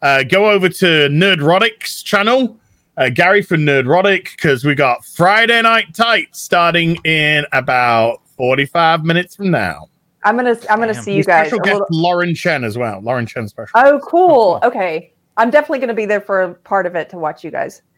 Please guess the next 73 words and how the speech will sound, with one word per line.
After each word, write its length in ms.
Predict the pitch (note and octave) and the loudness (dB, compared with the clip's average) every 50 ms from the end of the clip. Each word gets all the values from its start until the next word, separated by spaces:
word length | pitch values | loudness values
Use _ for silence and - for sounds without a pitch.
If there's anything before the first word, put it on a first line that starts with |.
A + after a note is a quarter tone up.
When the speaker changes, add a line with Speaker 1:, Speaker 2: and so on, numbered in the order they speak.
| _ - | _ -2
Speaker 1:
And 80 | F3+ G#3+ | 0 0
we'd 100 | G#3+ F#3+ | 0 2
love 160 | C#4+ D#4 C4+ | 0 -2 -2
to 100 | - C#4 B3 | 0 0 0
get 180 | B3 F#3 E3 - | 0 -2 -2 -2
Carter 300 | A3 A3 A#3+ A#3 A3 G#3+ | 0 0 2 2 2 2
on 60 | G3 F3 | 2 2
as 140 | D3+ C#3 | 0 0
well. 220 | C#3+ F3+ G#3 G3 D3+ | 2 2 2 2 2
We'd 100 | D#3 D3+ | 2 0
love 140 | G#3 A3+ G#3+ | 0 -2 -2
to 60 | - | -2
get 140 | - E3+ D3 | -4 -4 -4
Kerry 300 | - G3+ G3 F#3+ F3 E3 | -2 -2 0 0 2 0
and 120 | D#3 C#3+ | 0 0
Carter 360 | - F3 E3 D#3+ D#3 C3 A#2 G#2+ | 0 0 2 2 2 2 0 0
on. 100 | G2 G#2 | 0 0
We'd 80 | C3 D3 | 0 0
like 160 | E3+ D#3+ C3+ | 0 0 -2
to 20 | |
get 160 | A2+ E3 - B2+ | -2 -4 -2 0
both 280 | D3+ D#3+ E3+ D#3+ - | 0 0 0 0 0
of 100 | D#3+ C3+ | -2 -2
you 120 | B2 B2+ A#2+ | 0 0 0
on 80 | A#2+ A#2+ | 0 0
at, 100 | A#2 A2 - B2+ B2 | -2 -4 -6 -8 -6
at 180 | B2 B2 A#2+ | -4 -4 -2
one 200 | C3+ C3 C3 B2 A2 | -2 -2 -2 -2 -4
show. 420 | - - C#3+ A#2 G#2 F#2+ E2 - - - _ _ _ _ _ _ _ _ _ _ _ _ - | -2 -2 -2 -2 -2 -4 -8 -12 -18 -20 _ _ _ _ _ _ _ _ _ _ _ _ -4
Speaker 3:
Uh, 40 | - | -4
Speaker 1:
We'd 40 | - | -2
do 40 | B2+ G3 | 0 0
Speaker 3:
there's 80 | E3+ D#3 | -2 -2
Speaker 1:
the 80 | D3 | -4
Speaker 3:
debate 120 | - E3+ F3+ | -4 -2 -2
Speaker 1:
Kerry 120 | F3+ G#3 G#3+ | 0 0 0
Speaker 3:
in 60 | E3 | 0
Speaker 1:
and 100 | E3+ D#3+ | -2 -4
Speaker 3:
the 40 | D#3+ | -4
Speaker 1:
the 60 | B2+ | -6
Speaker 3:
chat 140 | - F#3+ F3+ | -4 -2 -2
Speaker 1:
Carter. 140 | F#3 E3+ C#3+ | -2 -2 -4
Speaker 3:
about 240 | C3+ C#3+ C#3 C#3+ C#3+ | -4 -4 -4 -4 -4
whether 240 | C#3+ C#3+ C#3 C#3+ C#3 | -8 -8 -6 -4 -4
I'm, 180 | C3+ C3+ C3+ | -4 -6 -6
I 100 | - C3+ | -8 -8
don't 120 | C#3+ D#3+ E3 | -8 -6 -6
know 60 | D#3+ D#3 | -6 -6
if 100 | D3+ - | -6 -6
I'm 160 | E3 C#3+ C3 | -6 -6 -6
worthy 340 | B2+ C3+ C#3+ D3 C3 C3 A#2 | -6 -6 -6 -6 -6 -8 -10
'cause 160 | - B2+ A2 | -12 -10 -8
I'm, 180 | A#2+ A#2 A2+ A#2 - | -8 -8 -8 -8 -8
I 120 | A2 A2+ | -8 -6
don't 240 | A2+ B2 B2+ B2+ A#2 | -6 -6 -8 -8 -6
know 180 | A#2+ A#2+ A#2 A#2 | -6 -6 -6 -6
enough 260 | A2+ A2 G#2+ - _ | -6 -8 -8 -10 _
pop 260 | - B2+ A2+ A2+ - | -6 -6 -6 -6 -6
culture. 420 | - B2 A2+ A2+ - - F#2 F2 _ _ _ _ _ _ - | -10 -12 -12 -12 -12 -16 -20 -20 _ _ _ _ _ _ -12
But 240 | - G2+ F#2+ - _ | -10 -10 -10 -10 _
Speaker 2:
Yeah, 120 | - D4 C#4+ | -2 -2 0
you 140 | - F#3 F3 | 0 -2 -4
do. 320 | E3+ E3+ D#3+ D#3+ D#3+ D#3+ | -6 -6 -6 -6 -4 -6
Speaker 3:
uh, 220 | - G2 F#2+ F2+ F#2 - _ _ _ | -8 -8 -12 -14 -18 -20 _ _ _
Speaker 1:
Well, 200 | - - G3 G#3 | -4 0 0 2
you 160 | G#3 A#3+ D#4 D#4+ | 2 0 0 0
wanted 240 | E4+ D#4+ D4 B3+ - | 0 0 0 0 -2
to, 300 | - B3 A3 G3 F3+ D#3 C3 | -2 -2 0 0 0 0 0
you 160 | D#3 A3 C#4 | 0 0 0
wanted 260 | F4 F4+ D4 G#3+ F3 - | 0 0 0 -2 -2 -2
to, 220 | G3 F3+ D#3+ C#3+ | -4 -4 -2 0
you 260 | D#3 F#3 F#3 D3 C3 - _ - | 0 0 0 -2 -4 -8 _ -4
confess, 400 | - F3+ D#3 - - G3 G#3 | -2 -2 -2 0 -2 -2 -2